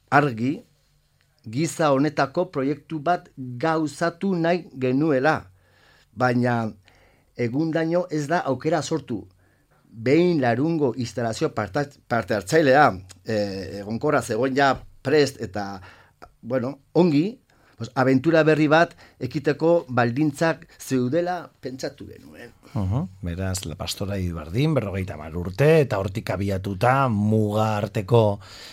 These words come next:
Speaker 2: esperientziak idazten eta sortzen joan zineten, eta publikoari dagokion naiz, eh, Javier? Nor-,
Speaker 1: Bai.
Speaker 2: nori bideratua dago?
Speaker 1: Bai, Mugarri publiko guztientzako ikuskizuna da.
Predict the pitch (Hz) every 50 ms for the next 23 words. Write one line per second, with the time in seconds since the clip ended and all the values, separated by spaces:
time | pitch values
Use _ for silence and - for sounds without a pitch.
0 | - - - 117 101 - - - 123 113 113 113 113 107 - - 117 110 104 -
1 | 113 104 104 107 98 - - - 120 117 110 104 98 110 98 - - 117 107 98
2 | - - 113 104 101 101 104 104 101 98 95 - 110 110 104 104 156 160 170 -
3 | 147 135 147 131 120 151 160 165 160 - 156 147 147 143 143 131 135 131 - -
4 | 143 135 131 143 185 196 180 - - 117 113 113 110 107 98 107 117 123 151 185
5 | - - _ _ _ _ _ _ _ _ _ _ _ _ _ _ _ _ _ 135
6 | 120 120 120 113 113 120 127 120 117 120 131 123 123 120 117 117 113 110 107 -
7 | 110 104 98 98 92 87 131 185 - - _ _ _ 131 131 120 104 95 95 113
8 | 123 127 120 131 143 143 151 170 170 160 123 - - 147 151 151 151 143 - 170
9 | 165 147 131 123 120 120 - 139 143 131 131 139 127 123 - 151 151 143 127 117
10 | 110 101 92 90 92 - 113 104 - 139 123 - - 117 - 107 92 92 95 95
11 | 95